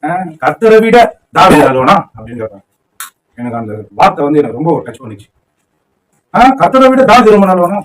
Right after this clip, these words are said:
பாத்தீங்கன்னா, கொல்ல வந்தவனை என்ன பண்றான்னா, இந்த டீட்டெயில் நான் சொல்றேன் பாருங்க. தாவீதை குறித்த அந்த சவுலை எந்த அளவுக்கு அந்த அபிஷேகம் பண்ணப்பட்ட மனுஷனை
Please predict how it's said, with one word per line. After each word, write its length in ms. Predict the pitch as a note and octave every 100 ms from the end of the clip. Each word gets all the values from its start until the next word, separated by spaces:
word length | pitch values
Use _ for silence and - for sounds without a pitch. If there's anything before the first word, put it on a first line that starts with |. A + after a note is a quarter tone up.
| A#3+
பாத்தீங்கன்னா, 460 | C#4 A#3 A3+ C#4
கொல்ல 280 | C4+ C#4+ D4+
வந்தவனை 440 | C#4+ A#3+ A#3 G#3 F#3+ B3+ B3+ - _ _ _ _ _ _ _
என்ன 260 | A#3+ C#4 A#3
பண்றான்னா, 540 | G#3 G#3 F#3 A3+ F#3
இந்த 180 | - C#3
டீட்டெயில் 320 | C3+ A3+ G#3
நான் 140 | D#3+
சொல்றேன் 240 | C3+ D3+ F3+
பாருங்க. 240 | C3+ A2
தாவீதை 460 | G#2+ D3+ C#3+ B2 -
குறித்த 280 | B2+ B2 A#2+
அந்த 160 | G#2 -
சவுலை 460 | D#3 F3+ B2+ B2
எந்த 260 | F#3+ A#3 F#3
அளவுக்கு 440 | F#3+ G3 F#3+ F3
அந்த 140 | D3 C#3+
அபிஷேகம் 380 | D#3+ E3 C#3+
பண்ணப்பட்ட 320 | B2 C3+ B2 A#2
மனுஷனை 420 | A#2 C#3+ C#3+